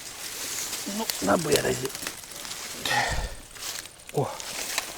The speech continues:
Ух ти! Дивіться, який карась клюнув! Гачок де? Гачок тут!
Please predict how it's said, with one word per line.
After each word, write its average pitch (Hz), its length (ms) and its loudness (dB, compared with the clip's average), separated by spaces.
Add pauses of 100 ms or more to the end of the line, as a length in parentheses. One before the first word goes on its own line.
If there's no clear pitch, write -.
(840)
Ух - 160 0
ти! - 120 -4 (1120)
Дивіться, 120 400 -4
який - 240 -10 (1000)
карась 101 440 0
клюнув! 107 360 -2 (1120)
Гачок 123 380 2
де? 113 160 -4
Гачок 123 440 -4
тут! - 280 -4